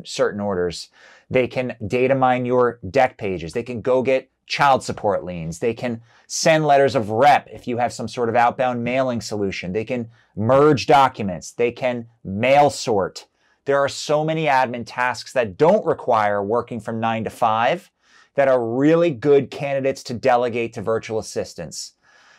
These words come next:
So just to kind of recap, the two best tasks to start virtual assistants on.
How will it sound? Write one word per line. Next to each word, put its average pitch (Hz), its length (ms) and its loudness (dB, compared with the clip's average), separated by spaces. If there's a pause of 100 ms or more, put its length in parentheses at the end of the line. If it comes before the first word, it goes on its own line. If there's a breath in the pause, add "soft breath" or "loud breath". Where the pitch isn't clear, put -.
So 127 380 2
just 127 240 -6
to - 60 -8
kind 143 240 -2
of 131 60 0
recap, 120 420 -2
the 113 80 -6
two 156 280 -2
best 139 540 -2
tasks - 720 -6
to 135 160 -6
start - 640 2
virtual 131 400 0
assistants 135 520 -6
on. 90 300 -4